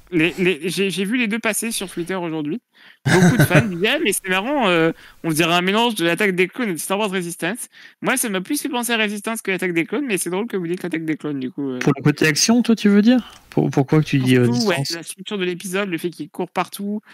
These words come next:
Speaker 1: le fait que, parce que souvent dans, dans Resistance, c'est ça, hein, il y a, il y a
Speaker 2: Mhm.
Speaker 1: beaucoup de, de, de, de, ils ont la bougeotte, les personnages. Là, c'est un peu pareil, t'as ce côté assez, euh, assez sympathique, euh, avec, euh, d'un, d'un point de vue assez, euh,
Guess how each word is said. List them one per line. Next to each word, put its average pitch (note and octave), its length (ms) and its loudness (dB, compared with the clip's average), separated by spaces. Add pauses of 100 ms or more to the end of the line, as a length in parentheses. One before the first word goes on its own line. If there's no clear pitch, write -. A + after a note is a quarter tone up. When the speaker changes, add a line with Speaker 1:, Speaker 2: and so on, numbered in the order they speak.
(260)
Speaker 1:
le D3+ 100 0
fait F3+ 180 0
que, D3 280 0
parce C#3+ 160 -6
que D3+ 100 -8
souvent F#3 320 -2
dans, C#3+ 180 -2
dans C3 100 -6
Resistance, D3 480 -4
c'est D3 100 -8
ça, E3+ 160 -4
hein, C#3+ 220 -4
il A#2 60 -6
y A#2+ 40 -4
a, B2 100 -6 (380)
il C3+ 60 2
y - 20 6
a - 20 6
Speaker 2:
Mhm. C3+ 60 4
Speaker 1:
beaucoup D#3+ 220 0
de, C#3 160 2
de, C3 180 0
de, B2+ 320 -2
de, B2+ 160 -4
ils C3+ 160 -4
ont C#3+ 60 0
la C3+ 100 0
bougeotte, D#3+ 400 -4
les F#3 80 -4
personnages. D#3 500 -4 (360)
Là, D#3 160 0
c'est E3 140 0
un D3 100 0
peu D#3 140 -4
pareil, E3 420 0
t'as D3+ 100 -4
ce - 80 -8
côté D#3+ 260 -2
assez, D#3 400 -2
euh, C3+ 360 -2 (480)
assez D#3 260 -2
sympathique, E3+ 680 -4
euh, C3+ 480 -2
avec, A#2+ 440 -4
euh, A#2+ 180 -6
d'un, A2+ 160 -6
d'un B2 140 -4
point C#3 160 -8
de C3 40 -6
vue C#3 140 -2
assez, D3 340 -2
euh, A#2+ 300 -4